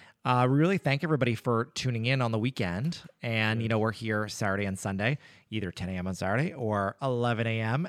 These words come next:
Speaker 1: after the Weekend Gardener with, uh, Nikki Jabor.
Speaker 2: Is it eleven or twelve? 'Cause I think her show goes t-, is a two-hour show, isn't it?
Speaker 1: Well, I guess, uh, you'll hear us when we hear us.
Speaker 2: <laughs>
Speaker 1: And, uh, we're actually here in downtown Halifax. So, uh,
Speaker 2: Yeah, your new digs.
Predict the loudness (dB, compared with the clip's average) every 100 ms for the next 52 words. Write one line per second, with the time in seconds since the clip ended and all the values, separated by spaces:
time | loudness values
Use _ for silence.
0 | 2 2 2 0 -2 0 -2 -2 -4 -2
1 | -2 -2 -2 0 -2 -2 -2 -2 -2 -6
2 | -8 -10 -6 -4 -4 -6 _ _ -8 -4
3 | -4 -4 -4 -4 -4 -4 -4 -4 -8 -6
4 | -6 -6 -8 -6 -6 -6 -10 -14 -16 -14
5 | -14 -8 -4 -2 -4 -6 -6 -6 -10 -14
6 | -6 -2 0 0 0 -4 -4 -4 0 2
7 | 2 2 0 2 2 2 -2 -4 -4 -6
8 | -8 -10 -10 -14 -16 -20 -20 -20 -20 _
9 | -8 -6 -4 -4 -2 4 6 6 6 6
10 | 6 6 4 2 2 0 2 0 -2 0
11 | 2 2 4 4 4 4 2 -2 -6 -10
12 | -14 -14 -4 0 2 2 2 2 0 0
13 | 2 4 2 4 4 2 0 -10